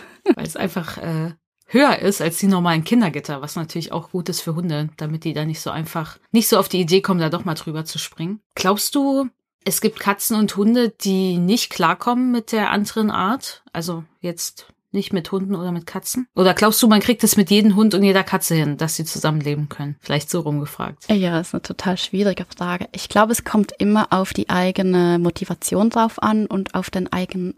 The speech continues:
Speaker 1: auf das eigene Warum. Also man kann ganz viel machen,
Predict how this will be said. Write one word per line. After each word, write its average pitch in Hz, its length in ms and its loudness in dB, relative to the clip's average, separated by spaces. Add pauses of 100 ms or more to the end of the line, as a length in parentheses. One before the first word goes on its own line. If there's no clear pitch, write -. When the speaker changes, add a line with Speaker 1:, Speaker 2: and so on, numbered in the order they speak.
Speaker 1:
auf - 160 0
das 185 160 -2
eigene 185 400 2
Warum. 175 500 -2 (140)
Also 175 440 0 (120)
man 185 160 4
kann 190 220 0
ganz 247 280 4
viel 202 300 0
machen, 285 500 2